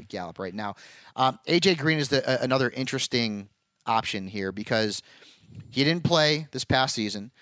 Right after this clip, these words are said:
He's dealt with those, those ankle and toe injuries the last couple of years. Uh, thirty-two years old when the season starts,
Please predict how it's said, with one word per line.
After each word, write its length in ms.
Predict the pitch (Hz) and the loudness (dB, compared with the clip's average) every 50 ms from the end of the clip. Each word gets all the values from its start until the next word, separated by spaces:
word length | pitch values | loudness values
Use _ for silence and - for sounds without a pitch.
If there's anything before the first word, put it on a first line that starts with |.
| _ - _ _ | _ -20 _ _
He's 360 | _ - 139 135 135 127 117 113 | _ -2 0 0 2 0 -2 -6
dealt 500 | 110 107 - _ - 143 143 147 147 143 | -10 -14 -6 _ 2 2 4 2 2 2
with 420 | 139 143 135 135 131 - - - _ _ _ | 2 2 4 4 2 -2 -6 -14 _ _ _
those, 440 | 113 135 131 127 120 117 113 104 - | 2 4 4 6 4 4 2 -2 -4
those 280 | - 123 117 110 98 - | -2 -2 -2 -2 -2 -4
ankle 420 | - 135 147 147 143 - 147 139 131 | -2 -2 0 0 0 2 2 2 2
and 140 | 120 110 - | 0 0 0
toe 200 | 147 139 143 143 | 2 4 4 4
injuries 480 | 139 135 131 127 127 127 127 127 113 | 2 0 -2 -2 -2 0 0 0 -2
the 80 | 117 113 | 0 0
last 260 | 117 120 123 120 - | 2 2 2 0 0
couple 200 | - 127 123 127 | -4 -6 -4 -4
of 60 | 127 | -2
years. 360 | 117 113 107 104 104 107 - - _ - _ _ _ | -2 0 0 0 0 -2 -4 -10 _ -20 _ _ _
Uh, 180 | - 120 117 107 | 0 0 0 0
thirty-two 460 | - - 143 143 143 143 - 156 143 | 0 0 0 0 0 -2 -4 -6 -4
years 260 | 143 143 139 123 123 | -2 -2 -2 0 2
old 200 | 127 123 123 113 | 2 2 2 0
when 120 | 117 117 | -2 -6
the 80 | 117 113 | -6 -6
season 300 | - - 117 113 120 127 | -6 -4 -4 -6 -4 -6
starts, 480 | 117 - - 110 98 95 - - - | -6 -2 0 0 -2 -2 -4 -8 -10